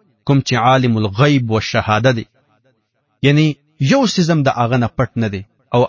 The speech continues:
هغه مونږ د هر قسمه ظاهري او باطني او هر قسمه بې حیایي نه منع کړي یو. ای کاش چې زمونږ ضمیر را بیدار شي او زمونږ دا ذهن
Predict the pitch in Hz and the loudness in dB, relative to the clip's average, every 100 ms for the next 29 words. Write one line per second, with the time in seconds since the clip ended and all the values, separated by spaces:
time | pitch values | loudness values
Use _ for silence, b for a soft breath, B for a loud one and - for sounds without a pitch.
0 | 127 123 147 127 - _ - 160 151 131 | 0 2 2 0 -4 _ -2 2 2 2
1 | - 220 - 147 127 113 113 101 110 127 | 0 0 -2 -4 0 2 2 2 2 0
2 | - 107 104 104 113 110 104 196 214 147 | 0 0 0 0 -2 -2 0 -2 0 -2
3 | - 120 110 101 107 107 113 113 101 98 | -2 0 0 -2 0 2 2 2 2 -2
4 | - 101 98 117 113 _ _ _ _ 135 | -4 -6 -6 -10 -16 _ _ _ _ 0
5 | 135 - 110 107 - - _ _ 127 107 | 2 2 0 0 -6 -16 _ _ -2 2
6 | 110 120 123 113 113 135 120 113 113 110 | 2 2 2 2 4 4 4 0 0 0
7 | 143 147 - - _ _ _ 143 143 139 | 0 0 -4 -14 _ _ _ 0 2 4
8 | 175 156 135 135 143 202 | 4 2 2 2 2 2